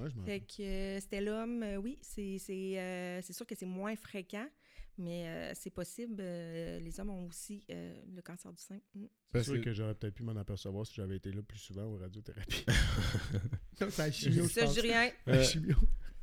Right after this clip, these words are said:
Speaker 3: c'est combien tu l'as dit, en moyenne ?
Speaker 1: Mais c'est moins peu quand même pour un homme de perdre ses cheveux que pour une femme, hein. J'imagine, mais tu sais.
Speaker 3: Ouais, mais ça, c'est
Speaker 2: Ouais.
Speaker 3: n'importe quel type de chimio, ultimement,
Speaker 1: Ouais.
Speaker 3: qui, qui va faire
Speaker 1: Ouais,
Speaker 3: faire
Speaker 1: c'est
Speaker 3: ça,
Speaker 1: ça.
Speaker 3: là, c'est sûr, là.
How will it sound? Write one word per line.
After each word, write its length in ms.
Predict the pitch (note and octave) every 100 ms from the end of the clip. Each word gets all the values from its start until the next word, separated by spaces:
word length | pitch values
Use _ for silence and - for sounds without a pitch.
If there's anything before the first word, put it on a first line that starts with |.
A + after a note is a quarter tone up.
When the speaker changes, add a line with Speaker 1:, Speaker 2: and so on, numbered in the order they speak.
| -
Speaker 3:
c'est 160 | B2
combien 260 | A2+ C3 C#3+
tu 180 | C3 B2
l'as 100 | A#2+
dit, 140 | D3 E3
en 60 | C3
moyenne ? 440 | C3 C#3 D3+ D#3 C#3+
Speaker 1:
Mais 100 | C3
c'est 120 | -
moins 200 | C#3 B2+
peu 140 | A#2+ C#3
quand 180 | B2+
même 160 | B2 C#3+
pour 160 | B2 A2+
un 140 | A#2
homme 160 | C3+ C3
de 80 |
perdre 220 | A2+ A#2+ A2+
ses 160 | A2+
cheveux 220 | G#2 - -
que 80 |
pour 180 | A2 A2
une 100 | G#2+
femme, 320 | G#2 A#2+ D3+ C#3
hein. 60 | C3 - - - - -
J'imagine, 460 | A#2+ A#2 G#2+ G#2 C3
mais 160 | C#3 A2+
tu 140 | -
sais. 80 | A#2 -
Speaker 3:
Ouais, 140 | C#3
mais 100 | C#3
ça, 120 | C3 D#3
c'est 220 | C3+ B2
Speaker 2:
Ouais. 60 |
Speaker 3:
n'importe 340 | A#2+ A#2+ B2+ B2+
quel 140 | A#2+
type 240 | G#2+ B2+ B2
de 160 | A2
chimio, 500 | G#2 - A2+ G#2+ C3
ultimement, 340 | C#3 A#2+ - A#2+
Speaker 1:
Ouais. 140 | C3
Speaker 3:
qui, 180 | A#2+ A2
qui 100 | G#2+
va 140 | G#2+
faire 180 | G#2 A2+
Speaker 1:
Ouais, 60 | G#2
Speaker 3:
faire 160 | G#2+
Speaker 1:
c'est 120 | G#2 A#2
Speaker 3:
ça, 60 |
Speaker 1:
ça. 80 | D3
Speaker 3:
là, 100 | D3+
c'est 200 | D3 -
sûr, 180 | G2+ A#2
là. 200 | C3 C#3+